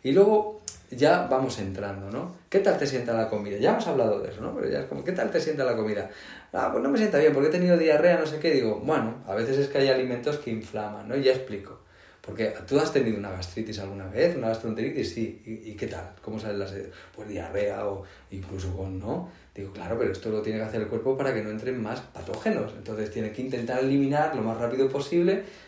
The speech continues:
¿no? Entonces, cua-, a veces comemos cosas que tienen un grado de o toxicidad, un grado de inflama-, inflamatorio y tal, y el cuerpo intentará eliminarlo rápido. Es probable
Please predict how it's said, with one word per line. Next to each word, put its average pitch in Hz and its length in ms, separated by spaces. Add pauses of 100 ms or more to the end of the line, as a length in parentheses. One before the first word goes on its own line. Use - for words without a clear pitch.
(120)
¿no? 175 60
Entonces, 190 260
cua-, 117 200
a - 40
veces 139 200
comemos 151 360
cosas 185 500 (400)
que - 100
tienen 110 320
un 113 180
grado 117 320
de 113 320
o 98 80
toxicidad, 117 1120
un 113 100
grado 110 300
de 117 180
inflama-, 123 500
inflamatorio 120 640
y 113 40
tal, - 180 (340)
y - 40
el 107 100
cuerpo 98 260
intentará 117 460
eliminarlo 123 560
rápido. 104 340
Es 110 60
probable 180 680